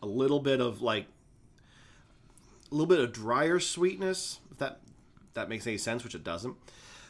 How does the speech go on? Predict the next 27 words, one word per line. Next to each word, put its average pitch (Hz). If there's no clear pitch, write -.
Um, 113
and 131
a 127
lot 151
more 175
subdued 135
hop -
profile 120
than 113
either 127
the 117
Occidental 117
or 117
the 107
Reisdorf, 92
or 90
maybe 101
I'm 98
just, 95
you 110
know, 87
my, 95
uh, 90
palate's 104
just 85
adjusting. 87
Um, 92